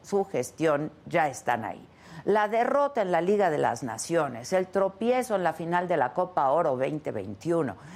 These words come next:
y ahora con el fracaso en Qatar. Se ve complicada y muy cuesta arriba la recuperación, no solo del equipo, también de la afición.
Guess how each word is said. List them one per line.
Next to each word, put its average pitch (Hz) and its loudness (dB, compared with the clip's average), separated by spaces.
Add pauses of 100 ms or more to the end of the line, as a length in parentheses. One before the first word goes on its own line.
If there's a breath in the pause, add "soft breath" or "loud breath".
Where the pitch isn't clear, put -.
(160 loud breath)
y 214 2
ahora 285 4 (120)
con 185 0
el 151 0
fracaso 139 -2
en 120 -4
Qatar. - -2 (220 loud breath)
Se 269 0
ve 349 2
complicada 160 0
y 135 -2
muy 220 2
cuesta 143 -2
arriba 139 0
la 123 2
recuperación, 147 -2
no 254 0
solo 233 0
del 143 -2
equipo, 170 -4
también 320 -2
de 220 0
la 147 2
afición. 151 -4